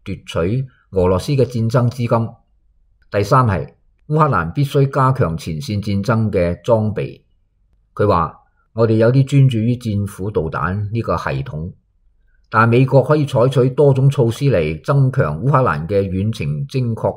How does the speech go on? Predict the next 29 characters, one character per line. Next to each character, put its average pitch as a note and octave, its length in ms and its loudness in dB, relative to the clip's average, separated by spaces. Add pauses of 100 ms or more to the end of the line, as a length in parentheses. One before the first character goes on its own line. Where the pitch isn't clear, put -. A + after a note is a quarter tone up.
(100)
打 E2+ 200 0
擊 A2 160 -4
能 B1+ 180 -8
力。」 - 100 -14 (640)
增 D3+ 220 2
程 F2 260 0
攻 C#3+ 220 4
擊 C#3 140 0
彈 F2+ 240 0
藥 E2+ 220 -2 (100)
E C3 160 -2
R A#2 220 2
A A2+ 300 2
M A2+ 200 -2 (160)
導 F#2 100 -2 (140)
彈 G#2+ 400 -2 (120)
等 A2 260 -4
系 C3 60 -6 (220)
統 E2+ 320 -6 (480)
預 A#2 120 0
計 B2 220 6
將 C#3+ 220 4
喺 C#3 120 6
十 C#3 120 0 (100)
月 G#2 80 0
開 B2 240 2
始 G#2+ 120 -4
交 A2 200 2
貨。 F2+ 380 -4